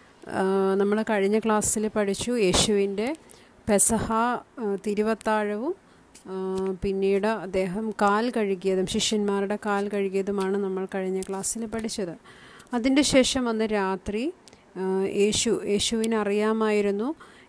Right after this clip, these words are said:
യേശുവിനെ ക്രൂശിക്കപ്പെടുവാൻ വേണ്ടിയിട്ട്, ആം, കൊണ്ടുപോകുന്ന ദിവസം അടുത്തുവെന്ന് യേശുവിന് ഉത്തമ ബോധ്യമുണ്ടായിരുന്നു. തനിക്ക് ആസന്നമായ കുരിശുമരണത്തെ നേരി-, നേരിടുവാൻ ദൈവപുത്രനായിട്ട് കൂടി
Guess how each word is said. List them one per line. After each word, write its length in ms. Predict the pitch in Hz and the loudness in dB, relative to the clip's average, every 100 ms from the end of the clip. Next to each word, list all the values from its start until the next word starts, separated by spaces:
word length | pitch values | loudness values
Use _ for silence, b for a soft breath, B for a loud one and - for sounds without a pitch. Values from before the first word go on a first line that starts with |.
| - | -4
യേശുവിനെ 680 | 185 190 - 214 208 208 214 226 b - - | 0 2 2 0 0 2 0 -2 b -20 -10
ക്രൂശിക്കപ്പെടുവാൻ 1200 | 226 208 - 226 202 214 220 208 208 214 226 208 | 0 2 2 -2 -2 -2 -2 -2 0 0 -2 0
വേണ്ടിയിട്ട്, 680 | 196 196 196 196 196 - 262 - B B B - | 2 2 0 0 -2 0 -4 -4 B B B -10
ആം, 600 | 175 180 185 180 185 185 185 | -4 0 2 2 0 -2 0
കൊണ്ടുപോകുന്ന 760 | 208 202 196 214 220 220 226 233 | 0 2 2 4 4 4 2 2
ദിവസം 480 | 190 196 - 247 - | 4 4 2 0 -2
അടുത്തുവെന്ന് 640 | 214 208 - 254 226 214 | -2 -2 4 6 6 4
യേശുവിന് 500 | 226 202 - 214 220 | 2 2 2 0 0
ഉത്തമ 400 | 226 202 - 214 | 0 0 0 0
ബോധ്യമുണ്ടായിരുന്നു. 1080 | 214 196 202 202 247 220 185 180 170 175 185 - B - | 2 4 4 2 0 0 0 -2 -2 -6 -8 -12 B -2
തനിക്ക് 360 | 233 220 214 247 | 2 4 4 4
ആസന്നമായ 920 | 240 226 214 233 233 254 240 226 233 | 4 4 4 2 0 -2 -2 -2 -2
കുരിശുമരണത്തെ 920 | 240 214 202 233 226 226 226 208 240 | -2 -2 -2 -2 -2 0 -2 -2 -2
നേരി-, 480 | 226 208 208 208 208 | 2 2 2 0 -2
നേരിടുവാൻ 760 | 220 208 214 233 196 190 208 320 B B - | 2 4 6 6 6 4 2 0 B B -4
ദൈവപുത്രനായിട്ട് 1300 | 202 202 220 247 247 - 240 240 208 208 220 - 254 | 4 4 4 6 6 4 0 2 0 0 0 0 0
കൂടി 560 | 226 208 196 196 277 | 0 -4 -2 0 -2